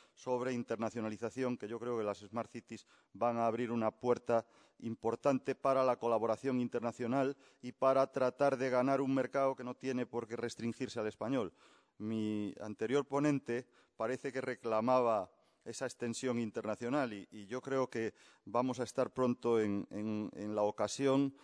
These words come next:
de, de ayudarle a, a extender y a generar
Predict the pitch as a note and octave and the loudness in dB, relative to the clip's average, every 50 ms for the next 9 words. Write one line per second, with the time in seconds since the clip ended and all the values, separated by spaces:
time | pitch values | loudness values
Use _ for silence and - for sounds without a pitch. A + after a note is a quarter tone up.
0 | - - _ - G2+ F#2+ A2+ G#2+ G#2 G#2 G#2 - G2 G2 G#2+ A2 A2 G#2 G#2 A2 | -20 -20 _ -10 -4 0 2 2 2 2 0 -2 -4 -4 -2 0 0 0 0 2
1 | A2+ C#3 D3 C3+ A#2+ A2+ A#2+ C3+ - _ - - - _ _ - F2+ F#2+ F2+ E2+ | 4 6 6 6 4 0 -4 -4 -6 _ -20 -20 -20 _ _ -6 -4 -2 -2 -2
2 | C#2 - - - F#2 G2+ - - - G#2+ G#2 A2 B2 C3+ C3 B2 B2 A2+ - A#2 | -4 -6 -8 -10 -10 -10 -10 -10 -10 -10 -8 -4 -4 -2 -2 -2 -4 -4 -4 -6
3 | A2 A2+ A#2+ C3 C3+ B2 A2+ G2+ | -6 -2 2 2 2 2 0 -6